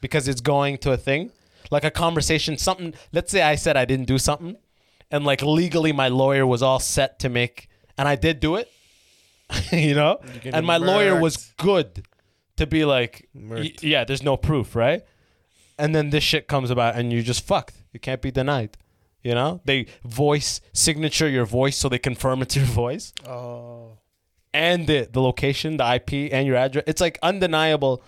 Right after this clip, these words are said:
Speaker 1: I'm just afraid of that type of shit. I keep
Speaker 2: Mm-hmm.
Speaker 1: it unplugged, bro. It's upstairs.
Speaker 2: Yeah, I bought one.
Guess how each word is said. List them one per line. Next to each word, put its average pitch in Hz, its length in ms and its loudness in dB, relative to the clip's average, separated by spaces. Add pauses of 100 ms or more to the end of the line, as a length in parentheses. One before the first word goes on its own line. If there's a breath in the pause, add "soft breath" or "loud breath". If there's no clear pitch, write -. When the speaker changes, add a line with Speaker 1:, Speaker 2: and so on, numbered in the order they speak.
(200 soft breath)
Speaker 1:
I'm 156 180 -2
just 151 120 -6
afraid 131 280 -2
of 107 60 0
that 104 200 0
type 107 180 -2
of 101 80 -8
shit. - 260 -10
I 120 120 0
keep - 180 -2
Speaker 2:
Mm-hmm. 131 100 -2
Speaker 1:
it - 20 -4
unplugged, 98 360 -6
bro. 98 160 -14 (300 soft breath)
It's - 100 -4
upstairs. 175 540 -2 (1300 soft breath)
Speaker 2:
Yeah, 143 220 -2
I 131 120 0
bought 151 280 0
one. 113 220 -4